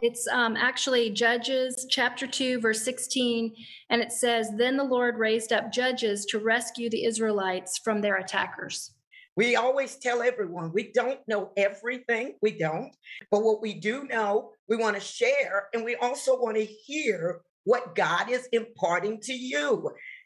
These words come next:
Speaker 2: Again, God did not tell anyone everything.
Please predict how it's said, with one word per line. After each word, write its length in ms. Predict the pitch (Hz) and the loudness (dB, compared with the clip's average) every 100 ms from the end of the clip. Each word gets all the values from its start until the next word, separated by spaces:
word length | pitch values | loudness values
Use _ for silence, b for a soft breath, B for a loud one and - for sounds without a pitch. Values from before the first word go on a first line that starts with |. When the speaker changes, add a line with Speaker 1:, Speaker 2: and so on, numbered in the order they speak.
| B | B
Speaker 2:
Again, 640 | 208 208 175 269 247 165 - b _ | 2 2 2 2 2 -2 -10 b _
God 200 | 233 285 320 | 4 4 2
did 140 | 285 277 | -4 -2
not 240 | 269 - | 0 0
tell 400 | - 254 240 - - | 0 2 0 -4 -8
anyone 720 | 262 294 277 208 196 202 202 220 | -4 -2 -2 -2 0 -2 -2 0
everything. 920 | 233 208 - 190 175 160 170 - | 0 0 -2 -2 -2 0 -2 -4